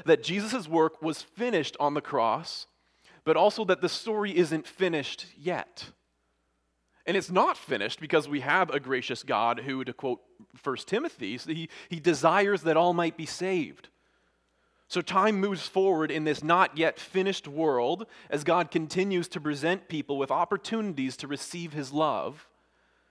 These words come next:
But that leaves us in a world where things are still not finished. Things are still not as they should be. So as someone who's experienced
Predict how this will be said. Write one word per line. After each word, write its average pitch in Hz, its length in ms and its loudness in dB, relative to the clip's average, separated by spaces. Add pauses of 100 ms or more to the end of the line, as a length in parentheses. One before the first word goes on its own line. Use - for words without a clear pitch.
(560)
But 139 100 -6
that 165 220 2
leaves 175 500 -6
us 117 260 -2
in 135 140 -6
a 127 60 -6
world 120 360 -4
where 120 120 -8
things 143 400 -8
are 123 80 -6
still 123 460 -6
not 104 360 -8 (300)
finished. - 560 -18 (480)
Things 135 160 -6
are 123 60 -4
still 135 420 -4
not 110 420 -4 (500)
as 95 220 -10
they 98 140 -8
should 90 320 -14
be. 76 240 -16 (1900)
So 127 160 -4
as 147 200 2
someone 135 480 -2
who's 131 240 -6
experienced 139 640 -8